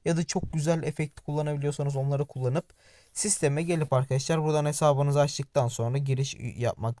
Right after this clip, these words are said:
üye olmaktan sonra artık sisteminizde yükleyebiliyorsunuz. Şöyle sisteme girdiniz, girişinizi yaptınız. Fotoğraflarınızı satmaya başlayın diyor. Arkadaşlar zaten şu an hesabınızı açın falan diyecek. Ee,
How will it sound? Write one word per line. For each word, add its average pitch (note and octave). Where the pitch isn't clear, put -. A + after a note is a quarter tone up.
üye B2+
olmaktan G#2+
sonra C3+
artık E3
sisteminizde D3+
yükleyebiliyorsunuz. C#3+
Şöyle D#3+
sisteme E3
girdiniz, D3
girişinizi C#3+
yaptınız. C#3
Fotoğraflarınızı C#3+
satmaya C3+
başlayın A2+
diyor. A2+
Arkadaşlar A#2
zaten A#2
şu A#2+
an A#2+
hesabınızı A#2+
açın A#2
falan G#2+
diyecek. A#2
Ee, C#3+